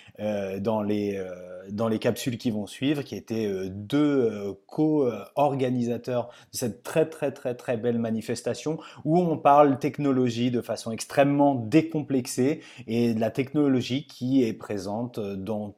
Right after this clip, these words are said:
tous les secteurs de notre vie, euh, quotidienne, de ce, cette vie qui se dessine devant nous.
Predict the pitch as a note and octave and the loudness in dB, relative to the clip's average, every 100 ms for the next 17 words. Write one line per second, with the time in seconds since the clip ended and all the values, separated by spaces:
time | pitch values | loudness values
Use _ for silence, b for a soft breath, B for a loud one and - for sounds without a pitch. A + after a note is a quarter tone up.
0 | - F3+ F#3+ D3 C3 A#2+ - A2+ B2+ A#2 | -10 -4 -2 -2 -4 -6 0 0 0 -2
1 | G#2 G2+ - G#2+ G2 G2 F#2+ F#2+ G2 A#2+ | -4 -6 -8 -6 -6 -6 -8 -10 -8 -8
2 | - B B B B - G2+ F2 F2 - | -10 B B B B -4 -2 -2 -4 -2
3 | E3 - G#2+ G2 G2 G2+ A#2+ C#3 C3+ A#2 | -2 -2 -8 -4 -2 0 0 -2 -2 -2
4 | G#2 G#2 - - - G#2+ G2+ G#2+ - G#2+ | -4 -4 -6 -6 -6 -4 -2 -2 -2 -4
5 | F#2+ A#2+ B2+ - A2 F#2+ C3 C3 D3 C3+ | -4 -8 -8 -6 -6 0 -2 0 -4 -2
6 | A#2+ A2 G#2+ A2 | -2 -2 -2 -2